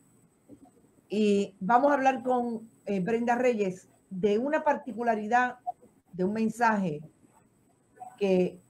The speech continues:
hizo hace unos dos, unas dos horas, una entrevista que le dio supuestamente en exclusiva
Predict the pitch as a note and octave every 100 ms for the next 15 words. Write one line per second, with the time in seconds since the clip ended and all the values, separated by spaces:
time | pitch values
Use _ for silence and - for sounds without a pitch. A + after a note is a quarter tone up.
0 | _ _ _ A#3 A#3+ - A3+ G#3+ G#3 A#3
1 | G#3+ G#3 G#3 F3 - _ _ A3 E3+ F3+
2 | F#3 G3+ G3+ F3+ G3 - A3+ F#3 F3 F3
3 | G3 F#3+ G3 G#3+ G3 F3+ F3 E3 F3+ F#3
4 | F#3 F#3 D3 F3 F#3 F#3 F3+ F3+ F3+ -
5 | D#3+ - F#3+ E3+ D#3